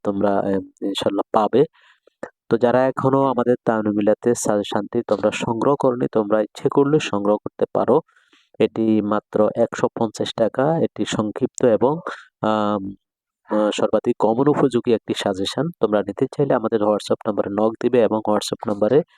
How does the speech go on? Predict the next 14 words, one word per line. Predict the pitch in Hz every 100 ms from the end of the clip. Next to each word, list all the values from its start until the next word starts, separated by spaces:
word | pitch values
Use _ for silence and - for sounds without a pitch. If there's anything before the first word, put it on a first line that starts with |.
| _ _ _
বিকাশ | 110 120 - 143 143
একশো | 147 120 - 127 120 _ -
পঞ্চাশ | 113 104 - -
টাকা | 110 113 -
সেন্ড | 123
মানি | 117 110 120
করে | 123 131
তোমরা | 107 104 113 151 _ _ -
সাজেশনটি | 120 107 - 113 110 - 147 156 139 - -
পিডিএফ | 135 143 147 151 -
ফাইল | 120 113 113
আকারে | 107 113 139 -
পেয়ে | 107 98
যাবে। | 104 95